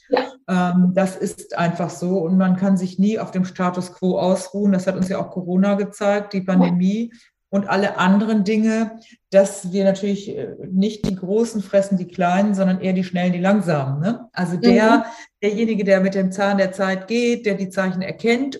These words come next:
Speaker 2: und eben auch bei seiner Zielgruppe. Und jetzt gehe ich nochmal wieder rüber zu Kai. Äh, was würdest du denn sagen, die Zielgruppe, die ihr da jetzt als Optikkunden habt,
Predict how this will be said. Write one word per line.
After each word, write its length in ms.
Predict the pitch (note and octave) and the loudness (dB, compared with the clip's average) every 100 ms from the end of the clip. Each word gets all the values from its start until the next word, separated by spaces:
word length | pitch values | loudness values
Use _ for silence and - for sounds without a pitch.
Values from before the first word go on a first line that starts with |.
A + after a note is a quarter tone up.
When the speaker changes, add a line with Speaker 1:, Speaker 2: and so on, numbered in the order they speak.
| - | -4
Speaker 2:
und 260 | A#3+ C#4 | -4 -2
eben 320 | - A#3+ A3+ | -4 -4 -2
auch 440 | - G#3 A#3 - - | 0 0 0 -2 -4
bei 140 | F#3 | 0
seiner 320 | F#3+ G#3+ G#3+ - | 0 0 -2 -4
Zielgruppe. 580 | - C4+ B3 F3 F3 | 4 4 4 -4 -2
Und 140 | E3 F3+ | -2 -2
jetzt 160 | F3 | -4
gehe 100 | G#3 | -6
ich 60 | A3 | -6
nochmal 200 | A#3+ A#3 | -4 -2
wieder 160 | A#3 A3+ | -2 0
rüber 220 | A3 G3+ | 0 -2
zu 160 | G3 | -6
Kai. 420 | F#3 A#3 F#3+ A#3 - - _ - _ _ - | 0 4 4 2 -6 -18 _ -20 _ _ -6
Äh, 140 | G#3+ G3 | -2 0
was 260 | B3+ B3+ | -2 -4
würdest 180 | C#4+ - | -8 -8
du 40 | C4+ | -8
denn 180 | C4 | -8
sagen, 420 | A3+ B3 A#3+ G#3 G3 | -6 -4 -2 0 0
die 200 | G3 - | -2 -8
Zielgruppe, 1000 | - C4 C#4+ D4 - B3 B3 B3 B3 | -14 -2 -2 -2 -6 -10 -8 -8 -6
die 260 | G3+ A3 A3+ - | -6 -6 -6 -4
ihr 160 | A3 | -2
da 160 | G3 G3 | 0 0
jetzt 320 | G3+ G3 F#3+ | 0 -2 -4
als 240 | - F#3 - | -10 -10 -8
Optikkunden 760 | A#3 - A#3 - G#3+ G3+ F3+ | -8 -6 -10 -4 0 0 -2
habt, 420 | D3+ A2 - - | -4 -4 -8 -18